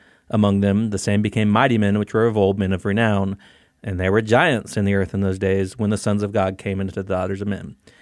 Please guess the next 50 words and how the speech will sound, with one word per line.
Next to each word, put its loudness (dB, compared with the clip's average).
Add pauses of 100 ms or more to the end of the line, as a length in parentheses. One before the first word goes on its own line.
(280)
And 2
then 4
it 0
goes 4
on 4
to -2
talk 2
about 0
Noah -4
and -4
choosing -2
Noah 0
to -6
survive -4
the -14
flood. -12 (460)
That 4
is 4
just -4
a -6 (120)
ton 4
of -2
fascinating -2
things 2
in -4
just -4
a -2
few -2
verses -2
that 0
the -2
Bible, 2 (260)
the, 2
the 2
Genesis, 2
it -4
does 2
not 0
expound -2
upon. -8 (400)
Well, 2
the 6
book 4
of 0
Enoch, 2 (420)
uh, -8
vastly -4
expounds 0
upon -4
it. -4